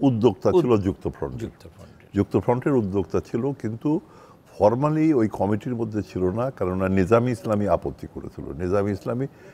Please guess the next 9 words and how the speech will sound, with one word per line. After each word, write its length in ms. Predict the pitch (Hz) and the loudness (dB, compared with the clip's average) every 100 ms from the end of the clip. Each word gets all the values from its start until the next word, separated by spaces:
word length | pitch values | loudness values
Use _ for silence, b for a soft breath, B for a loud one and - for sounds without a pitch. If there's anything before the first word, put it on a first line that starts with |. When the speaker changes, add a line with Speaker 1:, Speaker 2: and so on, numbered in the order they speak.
| B - | B -2
Speaker 1:
শেরে 160 | 120 113 | 4 4
বাংলার 320 | 107 98 92 - | 4 4 2 0
সাথে 200 | 92 104 | -4 -4
একটা 180 | 87 | -2
জোট 260 | 90 82 78 - | -2 0 0 -2
ছিল 140 | - 73 | -10 -8
আর 120 | 69 | -8
কি, 220 | 64 - | -10 -16
Speaker 2:
আচ্ছা। 300 | - - - | -20 -20 -20